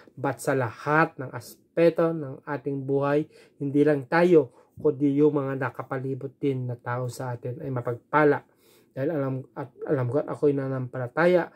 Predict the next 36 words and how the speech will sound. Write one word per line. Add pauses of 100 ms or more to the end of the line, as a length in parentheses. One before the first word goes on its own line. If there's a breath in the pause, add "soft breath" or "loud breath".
(220 soft breath)
sa
Panginoon
na
tayo
yung
nagiging
ilaw
ng
Panginoon
sa
mundong
ito, (280 loud breath)
at
lahat
ng
ating
nakapaligid
sa
atin
ay
ating
mailawan (420 soft breath)
sa
pamamagitan
ng
ating
Panginoong
Jesucristo
na
siya
yung, (460 loud breath)
ah,
source
ng
ating
kalakasan,